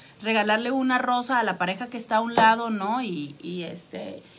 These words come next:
y cortejarla para, para que suceda, porque pues para eso estamos, ¿no? Es un lugar de una fiesta swinger, pues. Pero no piensen que, que pueden u-, usar y abusar de los medios de comunicación con las mujeres que tienen.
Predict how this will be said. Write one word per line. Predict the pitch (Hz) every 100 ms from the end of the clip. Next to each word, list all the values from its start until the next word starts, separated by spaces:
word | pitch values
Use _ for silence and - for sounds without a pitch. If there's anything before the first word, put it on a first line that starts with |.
| -
y | 208
cortejarla | 190 233 226 214 226 220 240 233
para, | 214 180 160 160 175
para | - 175
que | 175
suceda, | 180 180 226 233
porque | 180 175
pues | 170 170
para | - 160 170
eso | 196 -
estamos, | 240 349 381 226
¿no? | 208 208
Es | 208
un | 220
lugar | 220 214 220 240 - -
de | -
una | 180 226
fiesta | 226 240 240 254
swinger, | - 320 381 277 180
pues. | - 302 - - - - -
Pero | 247 247 254 262 262
no | 247 302 320
piensen | 381 392 392 381 359 392 381
que, | 247 233 220 214 208 202 196 190 - 220
que | 240
pueden | 220 262 311 370
u-, | 320 - -
usar | 233 - 269 262 277 302
y | 233 220
abusar | 202 208 180 247 233 247 -
de | 220 214
los | 202
medios | 214 220 269
de | 277
comunicación | - 190 190 180 175 220 233
con | 254
las | 240 202
mujeres | 190 185 214 220
que | -
tienen. | 220 247 233 202